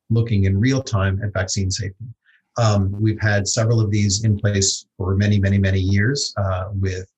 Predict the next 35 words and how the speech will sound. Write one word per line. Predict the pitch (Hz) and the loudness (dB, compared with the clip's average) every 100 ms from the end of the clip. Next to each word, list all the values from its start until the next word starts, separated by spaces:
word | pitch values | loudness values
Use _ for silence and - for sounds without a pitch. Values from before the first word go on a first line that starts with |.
| _ | _
uh, | 107 98 98 104 - | -6 -4 -6 -8 -2
traditional | 104 107 120 | 0 2 2
vaccines. | 113 113 - 127 151 - _ _ _ 107 | 2 2 0 -2 -2 -8 _ _ _ -2
Um, | 104 101 101 98 | 0 2 2 2
and | 98 95 95 95 | 0 0 -2 -2
physicians | 104 101 - 98 | 0 0 0 0
and | 101 | 0
other | 98 98 | 0 0
clinical | 110 101 98 | 0 0 -2
experts | 98 - 98 101 | -2 -4 -4 -2
are | 92 | -2
very | 98 98 98 | 0 0 -2
comfortable | 104 98 - 95 95 | -4 -4 -4 -2 -2
with | 92 95 - | -4 -8 -4
how | 101 | -2
they | 98 92 | -2 -2
should | 92 98 | -4 -4
report | 95 95 101 - _ _ - | -6 -4 -6 -6 _ _ -2
vaccine | 101 - 104 98 | 0 2 2 2
adverse | 92 90 85 - | 2 -2 -4 -2
events | 95 95 95 | 0 0 0
in | 90 | -4
real | 85 90 | -4 -6
time. | - 123 117 104 | -4 0 2 2
It's | 95 | 0
a | 92 | -4
website | 95 95 101 101 | -2 -2 -4 -6
that | 101 104 | -10 -8
goes | - - | -4 -4
straight | - 104 101 | -2 -4 -2
to | 110 | -4
the | 98 | -4
F | 85 - | -6 -2
D | 123 | 0
A. | 113 87 | 0 -2